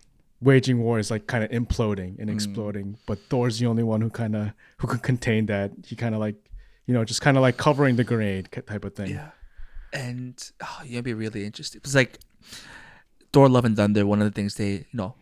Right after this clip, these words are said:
Speaker 2: the, the whole gore, the comics, one thing they didn't do, which has been really interesting, is see a big part of that sh-, movie, a big part of the comic book is that you see young Thor when he's young and older Thor when he becomes king.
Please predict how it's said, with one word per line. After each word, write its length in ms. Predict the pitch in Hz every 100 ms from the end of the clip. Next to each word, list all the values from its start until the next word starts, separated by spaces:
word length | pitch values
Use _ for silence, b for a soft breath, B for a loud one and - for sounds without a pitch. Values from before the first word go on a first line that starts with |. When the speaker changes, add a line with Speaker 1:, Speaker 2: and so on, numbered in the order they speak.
| _
Speaker 2:
the, 160 | - 120
the 80 | -
whole 180 | 113 120
gore, 520 | 104 101 101 101 107 135 -
the 80 | -
comics, 520 | - 104 110 104 -
one 160 | 104 107
thing 160 | 107
they 200 | 107 101
didn't 360 | 101 107 101 101
do, 380 | 101 101 101 98 -
which 120 | -
has 80 | -
been 160 | 101 95
really 280 | 104 101
interesting, 540 | 92 92 101 - 104 98
is 160 | 101 95
see 300 | - 107 - B B B
a 80 | 135
big 240 | - 113
part 260 | - 117 110
of 20 |
that 200 | 107 101 -
sh-, 100 | - - _
movie, 480 | 120 139 110 107 -
a 40 | -
big 200 | 120 107
part 140 | 131
of 60 | 110
the 60 |
comic 260 | 107 113 139
book 160 | 90 -
is 160 | 95
that 240 | - 90 -
you 100 | 110
see 180 | 104 -
young 300 | 104 104 107
Thor 320 | - 127 127
when 140 | 131 101
he's 160 | 98
young 300 | 107 98 113 -
and 160 | 101 -
older 260 | 110 107
Thor 260 | 92 101 98
when 120 | 101
he 80 | 107 -
becomes 320 | - 98 -
king. 380 | - 113 98